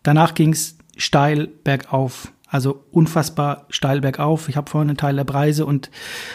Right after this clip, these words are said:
Auszeichnungen benannt. Ich lass noch mal ein paar für sich stehen, glaub ich. Das ist einfach, äh, macht's, glaub ich, am einfachsten. Neunzehnhundertsiebenundsechzig Vocalist of the Year, neunzehnhundertachtundsechzig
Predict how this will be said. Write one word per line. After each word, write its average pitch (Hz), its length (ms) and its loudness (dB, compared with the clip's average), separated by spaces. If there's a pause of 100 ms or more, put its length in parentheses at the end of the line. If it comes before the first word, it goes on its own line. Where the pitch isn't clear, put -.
(100)
Auszeichnungen 190 580 6
benannt. 165 340 4
Ich 160 100 -4
lass 160 260 2
noch 160 200 4
mal 147 140 4
ein 143 80 0
paar 143 320 -2 (560)
für 143 200 -2
sich 139 240 -2
stehen, 127 340 0
glaub 131 280 -6
ich. - 120 -18
Das - 200 -10
ist - 160 -6
einfach, 139 420 -4
äh, 135 380 -4 (200)
macht's, 180 300 0
glaub 160 140 4
ich, 143 60 2
am 139 80 2
einfachsten. 139 640 -4 (2000)
Neunzehnhundertsiebenundsechzig 240 1800 2 (400)
Vocalist 220 680 2
of 196 140 -8
the 190 140 0
Year, 196 400 2
neunzehnhundertachtundsechzig 175 1400 -2